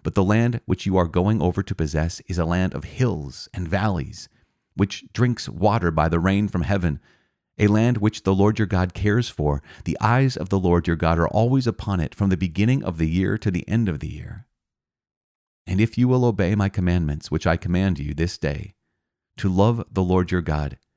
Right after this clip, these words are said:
and to serve him with all your heart and with all your soul, he will give the rain for your land in its season, the early rain and the later rain,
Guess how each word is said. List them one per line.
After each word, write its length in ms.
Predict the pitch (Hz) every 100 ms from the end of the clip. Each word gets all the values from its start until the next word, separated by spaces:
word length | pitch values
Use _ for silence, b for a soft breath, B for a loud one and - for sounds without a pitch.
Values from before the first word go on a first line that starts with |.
| _ -
and 80 | 98
to 100 | 98
serve 280 | - 123 113
him 120 | 80
with 140 | 80
all 200 | - 92
your 140 | 101 98
heart 380 | - 101 - - b b
and 100 | b
with 100 | 85
all 180 | - 95
your 160 | 98 104
soul, 540 | - - 71 69 71 - _ _ _ _ _ _ _
he 140 | 101
will 140 | 101 104
give 540 | - 95 78 78 90 -
the 100 | 90
rain 360 | 87 98 107 107
for 140 | -
your 160 | 82 78
land 320 | 82 92 98
in 140 | -
its 260 | 87 - -
season, 480 | - 82 73 71 78 _ _ -
the 100 | -
early 300 | 110 107 113
rain 420 | 107 110 110 107
and 120 | 87
the 40 | 80
later 280 | 78 98 98
rain, 400 | 95 95 98